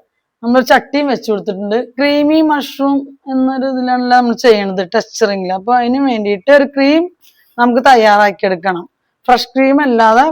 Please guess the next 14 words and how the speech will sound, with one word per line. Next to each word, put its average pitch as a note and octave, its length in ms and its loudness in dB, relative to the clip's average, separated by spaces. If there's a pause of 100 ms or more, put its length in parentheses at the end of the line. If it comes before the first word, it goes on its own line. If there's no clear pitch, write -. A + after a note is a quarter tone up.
(100)
വേറൊരു D4 440 2
ക്രീം A3 280 0
നമുക്ക് A#3 260 -4
തയ്യാറാക്കിയെടുക്കണം. G3 760 2 (680)
അപ്പൊ B3+ 120 -2 (100)
ആ - 20 8 (120)
ക്രീം B3+ 320 2 (160)
തയ്യാറാക്കിയെടുക്കാൻ G#3+ 720 2
വേണ്ടി A3 180 0 (340)
ബട്ടർ A#3+ 340 2
ഇട്ട് - 120 -2
കൊടുത്തിട്ടുണ്ട് F#3+ 460 -2
ട്ടാ. G#3+ 120 4 (1300)
ഒരു B3 80 -6